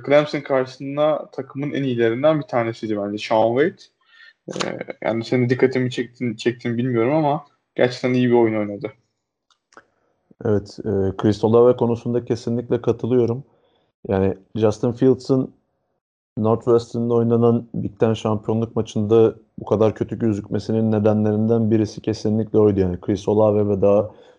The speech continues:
Speaker 2: birçok, e, starter'ın o karşılaşmada oynamamış olmasından da kaynaklanan bir durum söz konusuydu. Ama o Northwestern karşılaşmasında o kadar kötüydü ki, e, Justin Fields tamamladığı pastan çok tamamlayamadığı pas vardı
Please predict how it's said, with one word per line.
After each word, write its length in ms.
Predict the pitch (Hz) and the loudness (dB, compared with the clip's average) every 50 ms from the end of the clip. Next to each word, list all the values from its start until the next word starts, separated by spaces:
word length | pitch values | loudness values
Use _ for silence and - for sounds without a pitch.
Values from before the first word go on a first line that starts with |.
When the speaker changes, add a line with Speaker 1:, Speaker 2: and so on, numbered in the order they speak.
| - - | -2 0
Speaker 2:
birçok, 500 | 107 110 107 - - 101 95 101 - _ _ _ _ _ _ _ _ _ - 98 | 0 0 2 0 -2 -2 -2 -4 -12 _ _ _ _ _ _ _ _ _ -4 -2
e, 220 | 95 92 92 90 | 0 0 0 -2
starter'ın 580 | 87 - - - 104 104 101 107 - 113 113 113 | -4 -4 -2 0 2 2 2 0 -2 -2 -2 0
o 100 | 107 98 | 0 0
karşılaşmada 680 | - 110 107 101 - - 110 110 98 - - 110 101 110 | 2 2 2 2 0 0 0 0 0 0 -4 -2 0 2
oynamamış 600 | 110 104 104 107 107 107 107 104 104 101 - - | 2 2 2 2 2 0 0 0 -2 -2 -2 -2
olmasından 800 | 104 101 101 101 101 98 - 110 101 101 104 107 110 107 107 101 | 0 0 0 -2 -6 -6 -6 -6 -4 -2 -2 -2 0 0 2 2
da 200 | 98 95 - - | 2 2 0 -4
kaynaklanan 800 | - - 98 92 92 92 87 85 - - 92 90 92 90 90 90 | -6 -4 -4 -2 -2 -4 -6 -6 -6 -6 -4 -4 -4 -4 -4 -4
bir 100 | 92 87 | -4 -4
durum 220 | 90 90 92 90 | -4 -4 -6 -6
söz 240 | - - 95 90 - | -6 -6 -6 -6 -6
konusuydu. 640 | - - 95 95 95 - 104 104 107 - 160 180 - - _ _ _ _ _ _ - | -6 -6 -6 -6 -6 -6 -6 -6 -4 -4 -6 -6 -6 -12 _ _ _ _ _ _ -4
Ama 340 | - 101 127 139 113 - - _ _ _ _ _ _ _ - | 0 0 0 0 -2 -4 -8 _ _ _ _ _ _ _ -10
o 140 | 101 101 104 | -6 -2 0
Northwestern 520 | 110 117 120 - 120 123 120 - - 127 | 0 -2 0 2 2 2 2 0 -4 -2
karşılaşmasında 640 | - - 123 117 117 120 123 120 - 123 110 131 120 | 0 2 2 2 2 2 -2 -2 -2 -4 -4 -2 -2
o 120 | - 107 - | -2 -2 0
kadar 300 | - 117 113 139 135 131 | 0 2 2 2 2 0
kötüydü 440 | - 131 120 - 135 131 147 185 | -2 -6 -4 -2 -4 -4 -4 -4
ki, 280 | - - 107 95 92 95 - _ _ _ _ _ _ _ _ _ - - | -2 0 0 0 0 -2 -6 _ _ _ _ _ _ _ _ _ -6 -2
e, 180 | 92 92 92 | 0 0 0
Justin 380 | 90 98 98 92 95 - 104 95 | 0 -2 -4 -4 -6 -6 -6 -2
Fields 320 | 101 98 95 92 - - | 0 -2 -2 -2 -4 -10
tamamladığı 880 | - - 104 101 104 107 113 113 113 113 123 127 131 127 - - - _ | -6 -2 0 0 2 2 2 2 2 4 4 4 4 4 2 -2 -8 _
pastan 560 | - 117 104 101 - - - 139 151 170 180 - _ _ _ _ | -4 -4 -4 -4 -4 -2 0 0 0 0 -4 -10 _ _ _ _
çok 280 | - - 143 - - | -6 -6 -6 -6 -4
tamamlayamadığı 800 | - 117 110 110 110 117 117 123 135 139 123 117 107 107 101 98 | -2 0 2 2 2 4 4 4 4 2 0 0 0 -2 -2 -2
pas 300 | - 101 95 - - - | -2 -2 -2 -4 -4 -4
vardı 500 | 104 98 95 107 123 151 165 170 - - | -2 -2 -2 -2 -2 -4 -4 -4 -4 -6